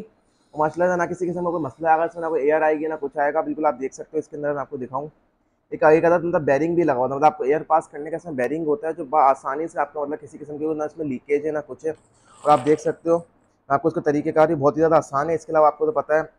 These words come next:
आलम सन्स Enterprises हमारा wholesale का सारा जानवरों का सारा सामान आपको हमारे पास से मिल जाएगा। अभी अगर हम बात करते हैं निपलों की, तो देख सकते हैं तकरीबन आप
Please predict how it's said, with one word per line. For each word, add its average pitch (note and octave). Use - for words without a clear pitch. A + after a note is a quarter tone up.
आलम C#3+
सन्स D3
Enterprises D3
हमारा D3
wholesale C#3+
का D#3
सारा D3
जानवरों C3+
का D3+
सारा C3+
सामान C3
आपको B2+
हमारे B2
पास B2
से F3+
मिल C#3
जाएगा। A2
अभी C3+
अगर D#3+
हम D#3+
बात C#3+
करते D#3+
हैं D#3+
निपलों D#3
की, E3+
तो -
देख D3
सकते D#3+
हैं D#3
तकरीबन D#3
आप D3+